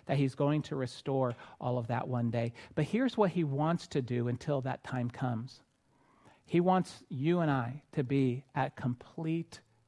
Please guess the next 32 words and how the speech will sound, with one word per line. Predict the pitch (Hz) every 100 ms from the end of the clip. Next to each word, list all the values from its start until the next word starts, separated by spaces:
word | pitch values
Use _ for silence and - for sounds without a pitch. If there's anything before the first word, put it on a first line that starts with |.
| _ -
peace | - 139 113 - - _ _ _ -
in | 120
our | 117 117
lives. | 117 123 139 - - _ _ _ _ _ _ _ _ _ _ -
Meaning | 180 185 180
we're | 170
not | 175 220 220
swayed. | - - 175 190 190 170
We | 156
don't | 175 233
get, | 240 220 170 - -
we're |
not | 226 294
worried | 160 170 226 294 226
about | 151 147
what's | 147 143
going | - 160 151
on | 147 147
in | 147
the | 127
world. | 120 113 - - _ _ _ _ _ _ _
Remember | 165 180 185
how | 175
I | 165
said | - 175
it | 160
earlier? | 156 170 180 185 180 - -
Has | - 190
it | 202 -
always | 180 247 240 -
been | 139 165 233 233 -
chaos? | 170 175 220 269 - -